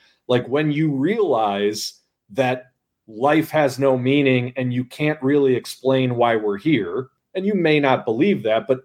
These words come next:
if and when you get to the point where that's what you believe, you realize that all of existence is absurd.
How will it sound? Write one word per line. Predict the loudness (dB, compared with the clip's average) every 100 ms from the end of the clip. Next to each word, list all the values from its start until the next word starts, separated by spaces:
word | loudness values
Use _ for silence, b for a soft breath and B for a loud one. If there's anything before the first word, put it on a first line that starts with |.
| -4
if | -4 0
and | 0 2
when | 2 2
you | 0
get | 0 0 0
to | -2
the | -4
point | -2 -2 -2 -4
where | -6 -2
that's | 0 -2 0
what | -2 0
you | -4
believe, | -2 -2 0 -2 -2 -4 -6 _ _ _ _ _ _
you | -2 2 4
realize | 4 4 2 2
that | -2 -2
all | 0 2 2
of | 0
existence | -2 -2 -2 0 0 0
is | -2 0
absurd. | 0 -2 -2 2 2 2 -2 -4